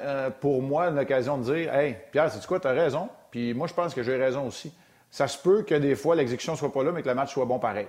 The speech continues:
Il y a d'autres fois où, euh, tu sais, tu peux te faire des passes toute la journée, euh, en patinant à l'extérieur de l'enclave,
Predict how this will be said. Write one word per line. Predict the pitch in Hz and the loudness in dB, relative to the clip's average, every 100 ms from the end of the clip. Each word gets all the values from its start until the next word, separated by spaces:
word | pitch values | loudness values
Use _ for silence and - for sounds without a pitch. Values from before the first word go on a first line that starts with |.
| - | -8
Il | 110 | -8
y | |
a | 110 | -2
d'autres | 127 127 | 0 0
fois | - 151 147 | 2 4 4
où, | 135 139 127 | 4 2 2
euh, | 107 95 - _ _ - _ _ | -2 -6 -20 _ _ -20 _ _
tu | - | -6
sais, | |
tu | 127 | -4
peux | - | -6
te | 107 | 0
faire | 139 | 2
des | 131 123 | 4 2
passes | 131 143 - | 4 2 0
toute | 117 | -2
la | 135 | 0
journée, | 117 120 147 135 | 0 0 0 2
euh, | 120 117 113 113 110 | 4 2 2 0 0
en | 113 | -2
patinant | 113 - 135 | -4 -4 -2
à | |
l'extérieur | 123 - 113 120 127 | -2 -2 -2 0 0
de | |
l'enclave, | 123 113 107 123 147 | 0 0 -2 -2 -2